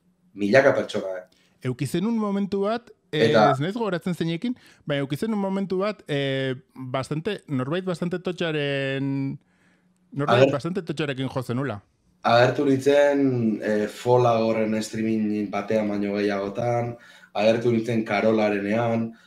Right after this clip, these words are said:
Speaker 1: agertu nintzen J Korkorenean, agertu nintzen, eh, nola tipo hau, Kartxetenean, beran, esan nahi dut, baina, claro, zein zen arazoa? Nik momentu hortan ezin nuen streameatu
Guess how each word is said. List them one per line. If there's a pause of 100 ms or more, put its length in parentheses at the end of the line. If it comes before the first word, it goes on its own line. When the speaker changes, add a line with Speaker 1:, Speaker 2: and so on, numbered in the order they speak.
(140)
Speaker 1:
agertu
nintzen
J
Korkorenean, (260)
agertu
nintzen,
eh,
nola
tipo
hau,
Kartxetenean, (360)
beran, (420)
esan
nahi
dut, (440)
baina,
claro,
zein
zen
arazoa? (640)
Nik
momentu
hortan
ezin
nuen
streameatu